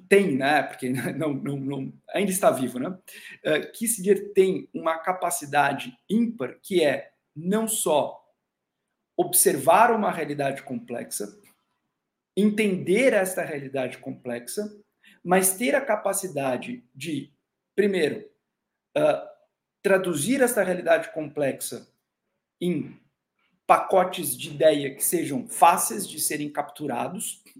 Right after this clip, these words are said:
né? Então, se Kissinger estivesse conversando aqui conosco, né, ele com certeza conseguiria traduzir o seu pensamento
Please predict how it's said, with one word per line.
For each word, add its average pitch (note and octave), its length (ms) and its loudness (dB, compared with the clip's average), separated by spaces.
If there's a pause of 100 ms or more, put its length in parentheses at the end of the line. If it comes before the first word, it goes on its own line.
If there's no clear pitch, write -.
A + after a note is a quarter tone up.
(120)
né? C3+ 340 -6 (280)
Então, F3+ 560 0
se F#3 200 -2
Kissinger F3+ 460 -2
estivesse D#3+ 500 -2
conversando D3+ 500 -6
aqui C#3 180 -10
conosco, D#3 720 -6 (220)
né, D#3+ 300 -2
ele F#3+ 160 0
com C#4+ 180 -6
certeza G3 460 -2
conseguiria D3 720 -4 (400)
traduzir F3+ 520 4
o D3+ 60 -2
seu F#3 300 4
pensamento F3+ 800 -2